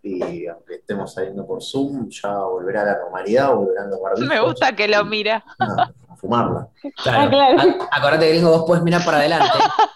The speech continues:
Speaker 3: La gente de Spotify, el gringo está al lado mío.
Speaker 4: Igual, igual me, me
Speaker 3: Toda esa
Speaker 4: gusta,
Speaker 3: dinámica.
Speaker 4: me gusta más que, que, que la gente
Speaker 2: Sí.
Speaker 4: esté reconfundida y nadie
Speaker 2: <laughs>
Speaker 4: sepa para dónde mira.
Speaker 2: Es excelente porque mientras él estaba en España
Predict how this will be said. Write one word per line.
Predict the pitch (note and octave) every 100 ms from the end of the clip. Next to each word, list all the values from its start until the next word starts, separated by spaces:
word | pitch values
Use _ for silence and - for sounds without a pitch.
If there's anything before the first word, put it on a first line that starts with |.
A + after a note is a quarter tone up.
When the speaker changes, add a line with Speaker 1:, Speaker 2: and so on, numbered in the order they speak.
| A4 B4 - _ _ _ _ -
Speaker 3:
La | D3
gente | B2+ C#3 D3
de |
Spotify, | C3 D#3 D3 D3
el | D3
gringo | F3 F#3
está | -
al | F3
lado | F3 E3 E3+
mío. | D3+ - - - - -
Speaker 4:
Igual, | D#4+ G4 C#4+
igual | D#4+ F4+ G#4
me, | F#4
me | D4+ D#4
Speaker 3:
Toda |
esa | E4+
Speaker 4:
gusta, | - G4
Speaker 3:
dinámica. | F4+ D4 D#4
Speaker 4:
me |
gusta | G4+ F#4+ E4+
más | E4+ G#4+ -
que, | E4+ -
que, | - D4 C#4+ C#4 C#4
que | C#4
la | C#4+ D4
gente | D#4+ E4
Speaker 2:
Sí. | F#4
Speaker 4:
esté | - D#4+
reconfundida | E4+ F4+ A#4 F4 D#4 D4 C#4+ -
y | -
nadie | A4+ D#4 D#4 D#4+
Speaker 2:
<laughs> |
Speaker 4:
sepa | D4 E4 E4+
para | D4 C#4+ C#4
dónde | D4+ E4 C#4+
mira. | C#4+ D#4 C4
Speaker 2:
Es | A#3+ B3+
excelente | D#4+ - A#3 A#3 A3+ D4
porque | A3+ G#3+ G3+
mientras | G3 F#3+ G3+ G3+
él | B3
estaba | C#4 B3+ A#3
en | A3
España | G#3+ - A3+ A3+ B3 B3+ C4+